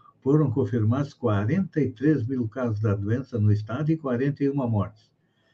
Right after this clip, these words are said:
Cerca de quinze mil casos de dengue já foram registrados no mesmo período de dois mil e vinte e um.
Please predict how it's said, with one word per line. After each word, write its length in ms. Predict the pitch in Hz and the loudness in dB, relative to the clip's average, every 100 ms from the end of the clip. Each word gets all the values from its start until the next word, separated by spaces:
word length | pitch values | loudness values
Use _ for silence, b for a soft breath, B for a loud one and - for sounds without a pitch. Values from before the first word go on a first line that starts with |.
| _ _ | _ _
Cerca 340 | - 196 208 | -2 0 2
de 140 | 196 156 | 4 4
quinze 300 | 107 202 160 | 4 4 4
mil 220 | 147 131 | 4 2
casos 300 | 110 120 104 | 0 0 2
de 100 | 113 | 0
dengue 300 | 117 127 170 | 0 0 0
já 120 | 175 151 | -2 0
foram 280 | 160 156 | 2 2
registrados 800 | 147 147 120 104 127 151 143 117 - | 4 2 0 -2 -2 -2 -4 -8 -8
no 140 | 131 | -2
mesmo 340 | 127 143 143 117 | 2 2 2 0
período 480 | 123 113 127 127 | 2 2 2 2
de 200 | 107 127 | 2 2
dois 180 | 127 120 | 2 0
mil 160 | 131 127 | 0 0
e 40 | |
vinte 220 | 131 120 - | 0 -2 0
e 80 | |
um. 120 | 127 | -2